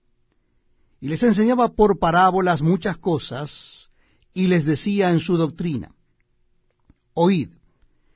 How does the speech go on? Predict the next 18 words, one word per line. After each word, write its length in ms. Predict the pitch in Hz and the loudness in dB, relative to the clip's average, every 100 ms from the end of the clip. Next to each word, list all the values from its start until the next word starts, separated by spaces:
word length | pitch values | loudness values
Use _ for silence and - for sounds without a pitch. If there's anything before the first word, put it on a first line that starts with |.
| _ _ _ | _ _ _
he 180 | 175 214 | 4 4
aquí 280 | 220 240 262 | 4 4 4
el 100 | 240 | 4
sembrador 600 | 226 214 180 170 196 202 | 4 2 2 2 2 0
salió 440 | 185 165 165 160 | 0 0 0 0
a 60 | 151 | 0
sembrar. 580 | 156 139 131 127 101 - _ _ _ _ _ _ _ _ _ _ | -2 -4 -4 -6 -10 -16 _ _ _ _ _ _ _ _ _ _
Y 160 | 131 | -2
al 120 | 208 262 | 0 4
sembrar 580 | 262 208 170 175 196 - | 4 4 4 2 0 0
aconteció 760 | 160 147 180 165 143 175 190 | -2 0 0 0 -2 0 -2
que 160 | 165 160 | 0 0
una 300 | 180 180 151 | 2 2 2
parte 440 | 147 143 143 185 | 0 0 -2 -4
cayó 300 | - 147 160 | -4 -2 -2
junto 520 | 156 170 165 156 156 | -2 0 2 2 2
al 160 | 151 147 | 2 0
camino, 520 | 165 202 240 208 208 | -2 0 2 0 -2